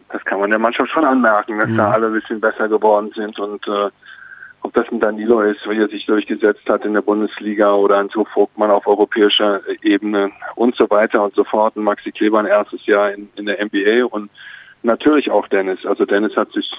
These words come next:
Speaker 1: äh, wie du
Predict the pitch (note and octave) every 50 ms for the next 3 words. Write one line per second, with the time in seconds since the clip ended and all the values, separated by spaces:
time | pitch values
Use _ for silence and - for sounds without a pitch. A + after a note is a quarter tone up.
0 | - _ _ - - - G#2 G#2 G2 G2+ - _ - - - - - - _ -
1 | - - _ _ _ _ _ _ _ _ _ _ _ _ _ _ _ _ _ _
2 | _ - - - - A#2+ A2+ G#2+